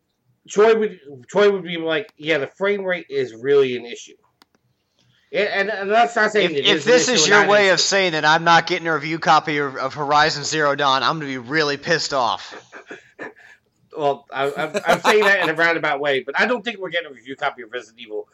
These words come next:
Speaker 1: or Horizon. But that being the point, it's like, I,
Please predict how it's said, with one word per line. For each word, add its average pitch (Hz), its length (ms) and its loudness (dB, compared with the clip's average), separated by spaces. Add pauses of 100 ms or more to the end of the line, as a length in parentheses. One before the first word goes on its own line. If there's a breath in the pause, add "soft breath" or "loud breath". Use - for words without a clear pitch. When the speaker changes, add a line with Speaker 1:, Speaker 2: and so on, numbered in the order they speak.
(140 soft breath)
Speaker 1:
or 175 240 2
Horizon. 135 560 0 (360 soft breath)
But 185 180 0
that 214 240 0 (180)
being 196 220 -4
the 156 80 -4
point, 220 300 -4
it's 143 100 -12
like, 165 220 -4 (440 soft breath)
I, 190 380 0